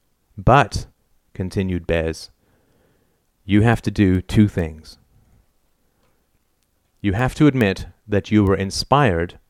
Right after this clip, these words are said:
by this boy's idea, and you have to put your name after his on all future publications." Alder's jaw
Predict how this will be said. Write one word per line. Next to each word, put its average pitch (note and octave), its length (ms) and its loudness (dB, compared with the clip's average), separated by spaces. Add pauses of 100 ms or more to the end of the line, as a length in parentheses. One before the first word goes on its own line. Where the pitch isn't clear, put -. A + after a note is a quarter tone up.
(100)
by F#2 220 2
this G2 200 0
boy's G2 380 0
idea, F2+ 580 -2 (1600)
and G2+ 200 0
you G2 120 2
have B2 240 0
to D3 80 -2
put - 280 0
your B2+ 120 0
name F#2 520 -2 (400)
after C#3 380 2
his E2 460 -4 (920)
on G2 160 0
all B2+ 280 4
future C#3+ 420 0
publications." F2 840 -2 (1400)
Alder's C#3 440 2
jaw F#2 480 4